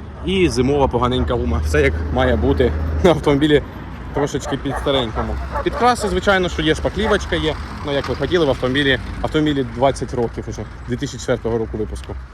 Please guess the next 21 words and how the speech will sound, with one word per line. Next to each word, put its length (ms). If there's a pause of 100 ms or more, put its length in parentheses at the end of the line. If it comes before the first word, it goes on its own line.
Зато 300 (300)
в 20
цьому 200
автомобілі 440
у 60
нас 300 (640)
гарна 260
комплектація. 680 (720)
Хоча 180
й 20
на 100
тканині, 580
і 40
є 220
у 40
нас 160
передні 280
електросклопідіймачі. 880 (320)
Сідушечки 640 (260)
в 80
порядку. 400